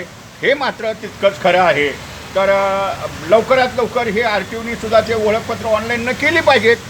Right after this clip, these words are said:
कारण आरटीओच राजी नाहीत ह्या ऑनलाईनला आणि पेपरलेस सेवेला, फेसलेस सेवेला,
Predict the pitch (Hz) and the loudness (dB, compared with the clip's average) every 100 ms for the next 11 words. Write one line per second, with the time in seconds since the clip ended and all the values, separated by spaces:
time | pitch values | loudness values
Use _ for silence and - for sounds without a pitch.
0 | - - - - - - 160 202 277 208 | -16 -16 -18 -18 -18 -6 0 2 2 0
1 | 180 180 403 311 - 254 202 240 240 233 | -2 0 2 4 4 0 0 -2 -2 -4
2 | 240 226 220 208 214 214 214 185 208 269 | -2 -2 0 -2 0 -2 0 -2 -2 -4
3 | - - - 175 202 226 233 220 208 202 | -8 -14 -4 -2 0 -2 -4 -2 -2 0
4 | 233 240 - 220 202 202 220 208 214 220 | 2 2 2 2 2 2 2 2 0 0
5 | 233 - 208 208 190 185 | 0 2 2 2 2 0